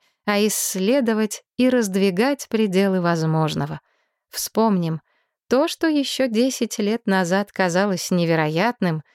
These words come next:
сегодня — часть реальности. И это потрясающе. Жасмин Варга,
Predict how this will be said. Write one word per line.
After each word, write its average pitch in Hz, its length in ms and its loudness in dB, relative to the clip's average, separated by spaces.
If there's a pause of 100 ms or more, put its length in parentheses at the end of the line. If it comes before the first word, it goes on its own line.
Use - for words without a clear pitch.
(220)
сегодня — 196 760 0 (280)
часть 220 420 -2
реальности. 220 840 -2 (600)
И 208 220 2
это 226 480 -2 (320)
потрясающе. 165 1080 -4 (1300)
Жасмин 269 600 2
Варга, 165 520 0